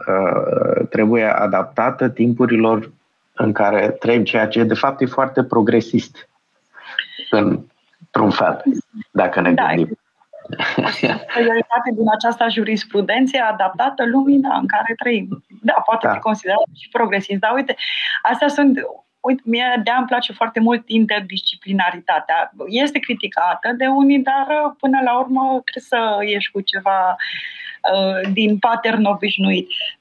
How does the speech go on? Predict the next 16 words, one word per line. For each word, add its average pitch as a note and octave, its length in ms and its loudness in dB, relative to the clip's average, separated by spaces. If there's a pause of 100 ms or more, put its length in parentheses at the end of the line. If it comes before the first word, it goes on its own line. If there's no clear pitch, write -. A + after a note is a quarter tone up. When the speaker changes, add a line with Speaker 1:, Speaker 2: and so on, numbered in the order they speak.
Speaker 2:
<clears throat> A3+ 480 0
Pentru A3+ 200 -2
că A3 140 0
dacă A3 360 0
lucrurile C#4 460 2
astea A3+ 300 -2
nu A3+ 140 2
le A#3+ 140 2
studiezi, G3+ 720 -2 (400)
um, G3 580 0 (800)
sau A3 300 -2
nu, B3+ 240 0
sau A3+ 260 0
le A#3 120 0
gândești A3+ 480 0
exclusiv A#3+ 840 -2